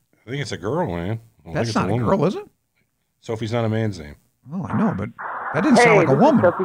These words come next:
Speaker 3: Kunrad, uh,
Speaker 2: You think it's a woman?
Speaker 3: calling because this is Sophie Kunrad, uh,
Speaker 1: I don't know, man.
Speaker 2: Maybe.
Speaker 1: Search for religion in your email.
Speaker 2: What, uh, yeah, is that what, uh, he or she wanted us to do a show
Speaker 1: Something
Speaker 2: on?
Speaker 1: about how religions are all connected, yeah.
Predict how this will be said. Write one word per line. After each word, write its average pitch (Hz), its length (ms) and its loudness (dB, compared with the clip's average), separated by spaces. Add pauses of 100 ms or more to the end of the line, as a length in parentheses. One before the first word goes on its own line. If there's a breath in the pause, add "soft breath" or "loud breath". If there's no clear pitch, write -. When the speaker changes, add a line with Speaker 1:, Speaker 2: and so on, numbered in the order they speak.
(100)
Speaker 3:
Kunrad, 170 540 4
uh, 147 400 4 (180)
Speaker 2:
You - 60 -14
think 226 100 0
it's 277 100 -4
a 240 40 2
woman? 165 160 4
Speaker 3:
calling 160 800 0
because 147 400 4
this - 80 -6
is 220 160 -4
Sophie 180 240 4 (100)
Kunrad, 165 500 4
uh, 147 120 2 (680)
Speaker 1:
I - 60 -18
don't 85 100 -12
know, 90 120 -4
man. 82 140 -6
Speaker 2:
Maybe. 151 240 -2
Speaker 1:
Search 160 260 2
for 175 120 4
religion 135 380 6
in 101 100 6
your 101 140 6
email. 95 260 2 (100)
Speaker 2:
What, 175 360 -2
uh, 185 300 6 (120)
yeah, 156 180 4
is 120 80 2
that 170 160 4
what, 208 280 2
uh, 190 180 6
he 180 160 2
or 180 120 4
she 190 240 2
wanted 175 260 6
us 165 140 2
to 160 100 -4
do 156 160 2
a 143 40 0
show 160 220 2
Speaker 1:
Something 185 200 6
Speaker 2:
on? 196 80 2
Speaker 1:
about 151 80 6
how 139 100 6
religions 123 420 4
are 110 120 2
all 107 80 4
connected, 101 420 -2
yeah. 104 280 -2